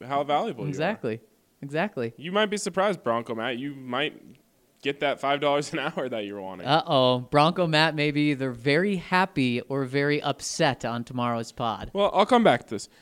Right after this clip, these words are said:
Speaker 1: He says, "Simply with Locke, this is a horrible look for me. If this is the kind of stuff he wants to pull, then he needs to be cut or traded." All right, relax. Uh, "We need players who want to be here, not this holdout business. Hopefully by the time of this podcast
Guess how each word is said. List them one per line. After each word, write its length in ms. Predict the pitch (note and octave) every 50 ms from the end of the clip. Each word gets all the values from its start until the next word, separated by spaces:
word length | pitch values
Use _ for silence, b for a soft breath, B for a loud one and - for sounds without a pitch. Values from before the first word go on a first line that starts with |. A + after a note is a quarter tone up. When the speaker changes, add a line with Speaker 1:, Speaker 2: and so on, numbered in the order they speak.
| b b
Speaker 1:
He 80 | - E3
says, 200 | D#3+ F#3 F#3+ F3
"Simply 260 | - G#3 G#3+ G3+ A#3
with 140 | A#3 A3 G3
Locke, 220 | F3+ F3 E3 E3 D#3+
this 160 | E3+ D#3 D3+
is 80 | D3
a 40 | C#3+
horrible 340 | D3+ D#3+ D#3 D3+ D3 D3 C#3+
look 160 | C#3 C3+ B2 -
for 100 | - B2+
me. 160 | B2+ B2 A#2+
If 80 | B2 A#2+
this 200 | C3 C3+ - -
is 80 | D3+ C#3+
the 60 | D3
kind 140 | D3 C#3 C3+
of 40 | C3
stuff 160 | - D3 C#3
he 80 | C#3 C#3+
wants 220 | C#3 C3 C3 -
to 60 | -
pull, 240 | A#2+ - D#3 D#3 D#3+
then 100 | D3 C#3
he 60 | C#3+ C#3
needs 140 | C#3 C3 -
to 80 | -
be 80 | B2+ A2+
cut 260 | - - D#3+ D#3 C#3
or 80 | B2+ A#2+
traded." 340 | - - A2+ G#2 G2+ G2
All 100 | G#2 A2+
right, 200 | A2+ G#2 G2 F2
relax. 560 | F2 G2+ A2+ A#2 G#2+ G2+ F#2 F2+ G2 - - b b b b b b b b b -
Uh, 420 | D3 C3+ C3 B2+ A#2+ A#2+ A#2 A#2+ A#2
"We 100 | D3 E3
need 140 | F3 E3+ E3
players 260 | F#3 F3+ E3+ E3+ D#3+
who 80 | E3+ D3+
want 180 | C#3+ C#3 C3+
to 40 | C3
be 200 | C3 D3+ D#3+ E3+
here, 180 | E3+ F3 D#3+ D3+
not 220 | C#3+ C3 B2+ A#2
this 140 | C3 A#2 -
holdout 600 | - - - - D#3+ E3 D#3+ C#3 A#2+ A2 G2+ -
business. 400 | G#2 G2+ G2 A2 F2 F#2+ - b b b b b b b b
Hopefully 300 | - D3 C#3+ D3 D#3 D3+
by 160 | C#3+ C#3 B2+
the 60 | B2
time 200 | A#2+ - C3 A#2+ A#2
of 40 | A2
this 100 | A2+ -
podcast 760 | - D#3+ D3+ F3+ F#3 E3 C#3+ B2 B2 D3+ D3 - - -